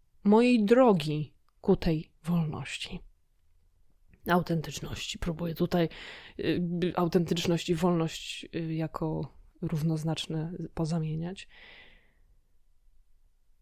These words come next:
Nie wiem, czy jesteśmy autentyczni wtedy, kiedy jesteśmy wolni, bo mimo tego, że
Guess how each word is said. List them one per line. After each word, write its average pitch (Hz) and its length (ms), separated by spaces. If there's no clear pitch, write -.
Nie 247 100
wiem, 190 160
czy 160 120
jesteśmy 170 500
autentyczni 170 640
wtedy, 170 300
kiedy 160 200
jesteśmy 165 440
wolni, 170 340
bo 190 120
mimo 208 240
tego, 208 280
że 190 420